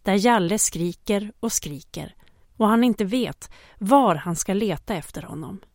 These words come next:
När Håkan till sist förstod att Jalle fanns i skogen nere mot grannbyn Agnes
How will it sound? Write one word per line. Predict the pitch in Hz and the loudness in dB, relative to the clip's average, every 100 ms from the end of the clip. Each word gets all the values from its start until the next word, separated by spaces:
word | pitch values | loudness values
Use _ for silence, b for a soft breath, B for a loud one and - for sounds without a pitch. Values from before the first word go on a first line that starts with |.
| _ | _
När | - 202 | 2 4
Håkan | 196 240 185 - 196 208 | 6 4 2 0 -2 0
till | 269 | -4
sist | - 180 - - | -2 -2 -4 -4
förstod | 226 - 165 160 180 | -6 -4 -4 -4 -4
att | 175 | -2
Jalle | 185 226 175 185 | 0 0 0 -2
fanns | - 170 170 - | -4 -4 -4 -4
i | 185 | -6
skogen | - 247 269 233 160 160 B B B | -6 -4 -6 -6 -10 -12 B B B
nere | 190 202 196 | 0 2 2
mot | 202 202 - | 0 -2 0
grannbyn | 220 214 185 165 190 190 - | 0 2 0 0 0 0 0
Agnes | 233 262 208 151 - - | -2 0 -2 -4 -8 -12